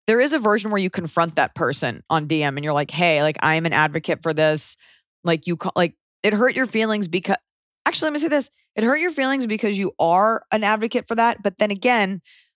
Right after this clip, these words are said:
I wonder, especially at a time like this now, like, if you're not vocal, if it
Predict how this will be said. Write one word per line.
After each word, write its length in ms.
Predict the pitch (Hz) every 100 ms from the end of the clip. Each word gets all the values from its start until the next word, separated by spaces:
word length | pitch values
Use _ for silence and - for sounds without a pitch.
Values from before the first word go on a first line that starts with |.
| _ _ _ _ _ _ _ _ _ _ -
I 120 | 208
wonder, 600 | 202 214 254 320 196 160
especially 440 | - - 202 202 196
at 80 | 190
a 20 |
time 140 | 185
like 120 | 180
this 140 | 175 170
now, 120 | 196
like, 140 | 180
if 140 | 185 185
you're 120 | 175
not 320 | 165 185 196
vocal, 540 | 160 175 170 151 151 -
if 180 | 165 165
it 200 | 156